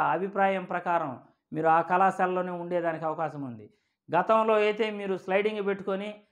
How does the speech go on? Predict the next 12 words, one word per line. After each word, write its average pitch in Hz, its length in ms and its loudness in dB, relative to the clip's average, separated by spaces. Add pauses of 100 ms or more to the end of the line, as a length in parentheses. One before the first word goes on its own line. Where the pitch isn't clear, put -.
(260)
నచ్చని 233 360 0
కళాశాల 214 520 4
గాన 196 180 2
మళ్ళీ 190 300 0
వస్తే 190 360 -2 (640)
మేము 185 380 -4
అక్కడికి 165 380 0
వెళ్ళము, 202 380 2
ఇక్కడే 190 320 -2
ఉంటామంటే 190 600 -2
యాక్సెప్ట్ 220 440 2
చేసేవాళ్ళు. 147 560 -6